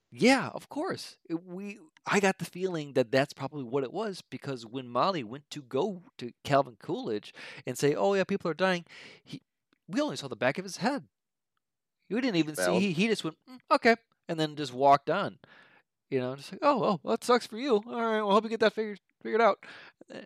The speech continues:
Speaker 1: then just, and just walked away. So, yeah, I, I really do think, and then, eh, I'll tell you what even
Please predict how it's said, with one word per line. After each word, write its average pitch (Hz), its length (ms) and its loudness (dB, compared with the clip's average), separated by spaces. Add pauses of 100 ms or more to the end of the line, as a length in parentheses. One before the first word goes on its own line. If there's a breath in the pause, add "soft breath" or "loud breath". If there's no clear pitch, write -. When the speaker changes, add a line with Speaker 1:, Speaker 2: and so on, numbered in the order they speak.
(100)
Speaker 1:
then 156 100 -14
just, 151 220 -10
and 147 180 -8
just 131 160 -8
walked 139 300 -2
away. 143 360 2 (300 soft breath)
So, 139 440 2 (760)
yeah, 190 380 6
I, 123 240 6
I 127 160 2
really 131 320 0
do 147 120 -4
think, 175 220 0
and 220 140 -2
then, 240 200 2 (460)
eh, - 60 -6 (120)
I'll 120 80 4
tell 175 160 0
you 156 60 2
what 135 100 4
even 120 300 -2